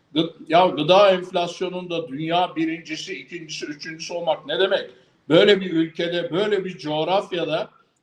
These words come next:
uğraşsanız dünya üçüncüsü olamazsınız gıda enflasyonunda. Veya genel enflasyonda dünya beşincisi. Dünyada yüz seksen sekiz ülkenin enflasyonu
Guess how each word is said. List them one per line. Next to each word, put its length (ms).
uğraşsanız 960
dünya 520
üçüncüsü 560
olamazsınız 800
gıda 300
enflasyonunda. 800
Veya 300
genel 380
enflasyonda 960
dünya 480
beşincisi. 800
Dünyada 580
yüz 240
seksen 400
sekiz 440
ülkenin 640
enflasyonu 880